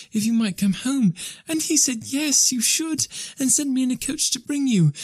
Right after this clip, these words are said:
and you're to be a man," said the child, opening her eyes, "and are never to come back here, but first we're to be together all Christmas long, and have the merriest time in all the world." "You are quite a woman, little Fan,"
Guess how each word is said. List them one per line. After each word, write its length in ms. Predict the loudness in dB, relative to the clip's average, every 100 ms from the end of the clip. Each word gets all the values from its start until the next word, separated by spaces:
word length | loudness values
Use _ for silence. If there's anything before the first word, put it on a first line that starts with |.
| -10 -2
and 120 | 0
you're 120 | 0
to 120 | 0
be 100 | 0
a 60 | 2
man," 640 | 4 2 2 4 6 6 2 _ _ _ _ _ _ _ _ _ _
said 240 | -4 -2
the 60 | -2 -2
child, 300 | -2 -2 -4
opening 360 | -4 -2 0 0
her 140 | 0
eyes, 480 | -2 -4 -2 -2 -2 -4 _ _ _ 0
"and 140 | 2
are 60 | 4
never 260 | 4 2
to 100 | -2
come 200 | 0 0
back 180 | 2 -2
here, 480 | -2 0 2 2 0 -8 -16 _ -6
but 120 | -6
first 380 | -2 0 0 0
we're 80 |
to 80 | 0
be 160 | 0 0
together 340 | 0 0 -2
all 220 | 0 -4
Christmas 480 | -4 -2 0 2 2
long, 280 | 4 4 4 0 -4
and 80 | 2
have 140 | 2
the 60 | 2
merriest 480 | 2 2 2 2 0
time 260 | 0 2
in 60 | 0
all 240 | -2 -2
the 100 | -2 0 0
world." 420 | 2 2 0 -4 _ _ _ _ _ _ _ _ _ _ _ _ -4
"You 160 | 0
are 60 | 0
quite 260 | 2 2 2
a 60 |
woman, 320 | 0 2 4
little 240 | 4 2 0
Fan," 480 | 0 2 0 -4